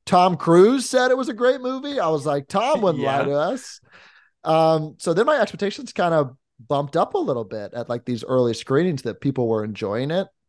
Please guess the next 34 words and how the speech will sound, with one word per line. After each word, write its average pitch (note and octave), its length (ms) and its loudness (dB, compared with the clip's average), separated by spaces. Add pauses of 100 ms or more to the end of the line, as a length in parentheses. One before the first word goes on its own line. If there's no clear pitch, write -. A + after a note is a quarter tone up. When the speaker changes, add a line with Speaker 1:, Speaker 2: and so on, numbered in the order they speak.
(180)
Speaker 1:
Um, A2 640 2 (1080)
and, C#3+ 540 4
uh, C3 640 4
and, D3+ 260 -4
and D3+ 160 -4
yeah, E3+ 260 4
I C#3 60 4
feel G3+ 240 2
like A3+ 300 4
it, E3+ 160 -4 (380)
it - 300 -10
kind E3 300 -2
of F3 120 0
suffered. D#3+ 720 0
I C#3 60 -2
feel G3 140 -2
like F#3 80 -4
this - 160 -12
movie C#3+ 180 -2
kind D3 240 -2
of C#3+ 80 -2
suffered C3 600 -2 (180)
from, B2 460 0
like, G#2+ 460 -4 (1000)
I D#3 80 6
think A3+ 220 2
back D#3+ 200 6
to, E3 60 2
like, C3+ 140 4
Multiverse B2 540 0
of A2+ 100 -4
Madness, A2 540 -4
Jackson, D3+ 580 0 (640)
and C3 600 0